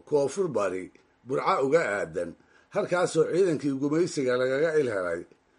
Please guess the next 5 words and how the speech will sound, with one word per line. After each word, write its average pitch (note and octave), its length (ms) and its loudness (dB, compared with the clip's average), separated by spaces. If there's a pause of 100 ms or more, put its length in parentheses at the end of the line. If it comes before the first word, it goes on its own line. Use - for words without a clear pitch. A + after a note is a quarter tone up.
(200)
lagagana E3 540 6
dilay A2+ 340 0
askar F3 360 -2
aan B2+ 180 -2
yaraynoo D3+ 580 4